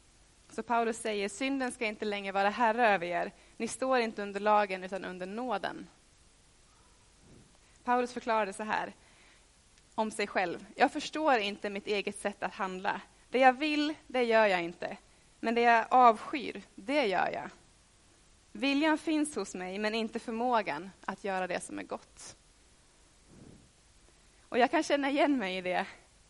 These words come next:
Jag vet inte om du också kan känna igen dig i de orden.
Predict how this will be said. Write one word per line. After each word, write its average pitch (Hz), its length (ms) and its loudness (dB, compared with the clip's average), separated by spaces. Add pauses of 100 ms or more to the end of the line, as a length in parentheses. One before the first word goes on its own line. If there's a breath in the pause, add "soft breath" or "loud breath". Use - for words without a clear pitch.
(220)
Jag 240 100 -2
vet 269 120 0
inte 254 180 0
om 240 120 0
du 240 120 -2
också 240 420 -2 (420 loud breath)
kan 247 140 -2
känna 220 280 -4
igen 208 240 -2
dig 196 140 -2
i 196 40 0
de 202 200 -4
orden. 202 440 -4